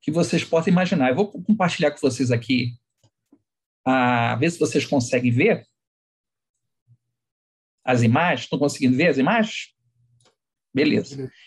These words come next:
Speaker 1: Eu vou abrir aqui pra vocês o, a, as imagens pra vocês poderem ver. Deixa eu ver se eu consigo sair dessa, isso. Eu vou aumentar aqui.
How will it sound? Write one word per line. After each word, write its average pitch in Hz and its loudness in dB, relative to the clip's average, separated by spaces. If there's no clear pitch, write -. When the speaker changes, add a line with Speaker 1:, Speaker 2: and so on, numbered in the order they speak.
Speaker 1:
Eu 151 2
vou 202 4
abrir 214 4
aqui 180 0
pra 156 0
vocês 135 0
o, 135 0
a, 123 -2
as 120 0
imagens 127 2
pra 131 -6
vocês 117 -2
poderem 117 0
ver. 135 2
Deixa - -12
eu - -8
ver 139 2
se - -8
eu 127 -12
consigo 127 -2
sair 123 -2
dessa, 120 0
isso. - -8
Eu 139 0
vou 151 6
aumentar 135 2
aqui. 180 2